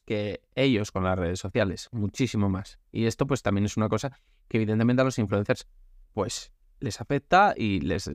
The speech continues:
les genera rabia, evidentemente. Además, la inestabilidad de las mismas pues es algo que no les gusta nada. Se pudo ver sobre todo,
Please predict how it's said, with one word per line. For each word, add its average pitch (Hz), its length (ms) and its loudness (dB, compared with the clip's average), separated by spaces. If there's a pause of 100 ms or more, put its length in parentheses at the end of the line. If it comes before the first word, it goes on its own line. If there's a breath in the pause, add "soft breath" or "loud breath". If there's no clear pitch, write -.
les 98 180 -2
genera 104 320 2
rabia, - 480 0
evidentemente. 95 720 -6 (420)
Además, 151 680 0 (920)
la 123 140 4
inestabilidad 113 720 2
de 160 100 2
las 170 180 0
mismas 180 400 0
pues - 220 -8
es - 120 -8
algo 120 200 0
que 123 100 -4
no 120 160 2
les 127 100 0
gusta 113 300 -4
nada. 117 320 0 (1800)
Se - 200 -4
pudo 196 280 2
ver 208 200 2
sobre 165 280 0
todo, 196 420 2